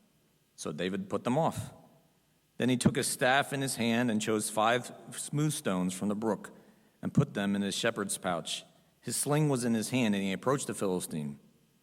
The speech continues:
And the Philistine moved forward and came near to David with his shield bearer in front of him. And when the Philistine looked and saw David, he disdained him, for he was but a youth, ruddy and handsome in, in appearance.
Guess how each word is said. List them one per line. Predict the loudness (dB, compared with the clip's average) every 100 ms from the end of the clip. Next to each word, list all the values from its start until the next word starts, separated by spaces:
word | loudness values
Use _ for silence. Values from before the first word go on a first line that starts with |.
| _ _ _ _ _ _ _ _ _ _ _ _
And | -8
the |
Philistine | -2 2 2 2 2
moved | 4 2
forward | 0 2 4 2 -2 -8 -12
and | -6 -6
came | -2 2
near | 4 2
to | 0
David | 0 -2 -2 -4
with | -4 -4
his | -4
shield | -4 -2 -2 -2
bearer | -4 -4
in | -4
front | -4 -4
of | -6
him. | -8 -8 -12 _ _ _ _ _ _ _ _ _ _ _ _
And | 0 2
when | 4
the | 2
Philistine | 2 4 4 2 2 4
looked | 2 0
and | -4 -4
saw | -2 0 0
David, | 0 -2 -2 -6 -10 -20 -16
he | -8
disdained | -6 -4 -4 -2 2 4 2
him, | -2 -6
for | -6 -6
he | -6
was | -6 -4
but | -2
a | 0
youth, | 2 2 0 -8 -18 -20 _ -20 _
ruddy | 0 2 4
and | 2
handsome | 0 0 0 0
in, | 0 -2 -4 -8
in | -6 -4
appearance. | -2 -2 -2 -4 -8